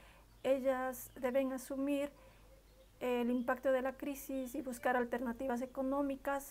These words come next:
salir a trabajar fuera de la casa y además asumir, eh, las tareas del cuidado de la familia y tareas comunitarias. Todo esto implica una sobrecarga de trabajo sobre los cuerpos de las mujeres.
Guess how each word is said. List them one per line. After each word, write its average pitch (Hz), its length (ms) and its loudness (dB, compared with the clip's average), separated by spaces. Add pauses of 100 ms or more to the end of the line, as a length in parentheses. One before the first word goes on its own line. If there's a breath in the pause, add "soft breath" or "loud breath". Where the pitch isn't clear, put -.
salir 247 320 0
a 254 60 0
trabajar 247 500 -2
fuera 247 220 -2
de 226 80 0
la 220 100 0
casa 269 460 -2
y 254 100 -4
además 233 520 0 (360 loud breath)
asumir, 269 840 0 (140)
eh, 247 340 -2
las 247 160 -6
tareas 247 340 0
del 262 140 -2
cuidado 254 420 2
de 262 100 -2
la 247 60 -2
familia 269 720 0
y 226 520 -2
tareas 233 680 0 (280 loud breath)
comunitarias. 262 880 0 (440 loud breath)
Todo 269 300 6
esto 269 420 2
implica 254 920 -2
una 262 220 0
sobrecarga 254 720 0
de 240 120 0
trabajo 262 580 0
sobre 247 240 -4
los 240 160 -8
cuerpos 240 400 -6
de 233 80 -6
las 233 180 -4
mujeres. 254 520 -2